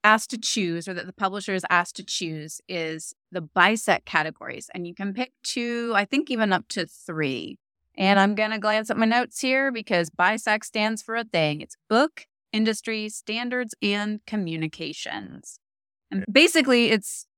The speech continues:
Speaker 1: telling you to pick your book genre. Just if you were going into a bookstore, going into a library, you can find the type of book you're interested in by going to the shelf. You want a mystery, you go to the mystery section.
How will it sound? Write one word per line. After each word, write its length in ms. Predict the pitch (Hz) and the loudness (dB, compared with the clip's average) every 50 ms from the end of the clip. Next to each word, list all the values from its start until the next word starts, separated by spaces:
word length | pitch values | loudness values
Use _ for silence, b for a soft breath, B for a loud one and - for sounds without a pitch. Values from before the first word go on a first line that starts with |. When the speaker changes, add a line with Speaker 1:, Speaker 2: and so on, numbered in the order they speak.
| _ | _
Speaker 1:
telling 300 | - - 233 233 233 226 | 0 4 4 4 4 4
you 80 | 220 214 | 2 2
to 120 | 196 196 | 0 0
pick 300 | 202 - 202 185 - - | 0 0 -2 -2 -2 -2
your 120 | 233 233 214 | -4 -4 -2
book 240 | 202 165 151 - | -4 -6 -6 -2
genre. 400 | - 254 294 392 175 95 - 202 - | 0 0 0 2 0 -2 -6 -8 -10
Just 280 | - - 180 - - - | -14 -14 -14 -10 -8 -8
if 100 | 226 226 - | -8 -8 -6
you 160 | 226 220 220 | -6 -4 -2
were 100 | 226 240 | -2 -2
going 360 | 220 220 202 190 196 208 190 | 0 0 2 2 2 2 2
into 480 | 170 170 170 185 - - - 156 156 175 | 0 -2 -4 -4 -6 -6 -6 -4 -2 -2
a 60 | 208 | -4
bookstore, 920 | 214 220 202 190 - - - - - 175 165 165 165 170 170 170 175 165 - _ _ _ _ | -2 0 0 -2 -2 -4 -10 -12 -8 -6 -4 -2 -2 0 0 0 -2 -4 -6 _ _ _ _
going 280 | - 180 160 180 180 170 | -6 -4 -4 -2 -4 -6
into 280 | 170 180 - - 190 175 | -6 -8 -8 -6 -6 -6
a 80 | 175 | -2
library, 880 | 185 196 202 214 226 220 196 208 180 175 165 160 160 160 156 170 185 - _ _ _ _ _ _ _ _ | 2 4 6 6 6 4 2 0 0 2 2 2 2 0 0 -2 -4 -8 _ _ _ _ _ _ _ _
you 140 | 214 214 214 | -6 -4 -2
can 180 | - 220 214 | 0 0 0
find 340 | 202 - 202 196 202 226 220 | 2 4 4 4 6 4 0
the 80 | 196 214 | -2 -2
type 280 | - - 247 285 294 - | 2 2 2 2 2 0
of 140 | 320 247 | -4 0
book 220 | 214 202 196 - - | 0 0 0 -2 -6
you're 100 | 208 175 | -8 -8
interested 600 | 190 196 190 - 196 185 - - - - 185 160 | -8 -8 -8 -8 -8 -8 -8 -8 -8 -8 -6 -4
in 420 | 175 165 160 160 160 160 175 190 - _ _ _ _ _ _ _ _ _ _ _ | 0 2 2 4 4 2 0 -2 -4 _ _ _ _ _ _ _ _ _ _ _
by 140 | 180 190 196 | -2 -2 0
going 280 | 190 196 185 190 214 214 | 0 2 2 2 0 0
to 100 | 226 226 | -2 -2
the 80 | 233 262 | -2 0
shelf. 460 | - - 415 269 - - - - - _ _ _ _ _ _ - | 4 4 4 4 4 0 -8 -18 -20 _ _ _ _ _ _ -14
You 120 | 185 170 | -10 -6
want 160 | 175 175 170 | -4 -4 -2
a 40 | 175 | 0
mystery, 600 | 190 196 202 190 - - 233 240 240 240 240 240 | 0 -2 -2 -4 -6 -6 -6 -6 -6 -6 -6 -8
you 240 | 240 233 202 190 185 | -8 -6 -6 -8 -8
go 260 | - - 143 143 151 | -8 -8 -6 -6 -6
to 140 | - - 208 | -6 -2 0
the 60 | 247 | 2
mystery 320 | 302 494 - - - 147 170 | 2 0 0 -2 -4 -6 -4
section. 640 | - - - - - - - - - - - - - | -4 -6 -6 -6 -8 -10 -10 -10 -10 -12 -14 -16 -16